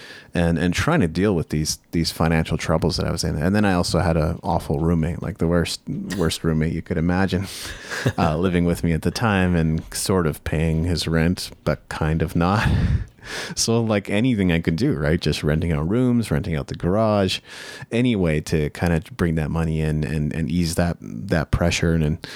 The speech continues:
so it was around that time that I actually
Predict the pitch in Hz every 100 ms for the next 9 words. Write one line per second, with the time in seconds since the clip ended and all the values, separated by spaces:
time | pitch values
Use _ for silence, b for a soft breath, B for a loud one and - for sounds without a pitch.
0 | B B - 104 104 113 127 120 92 -
1 | - 139 151 92 90 87 87 85 82 85
2 | - 87 85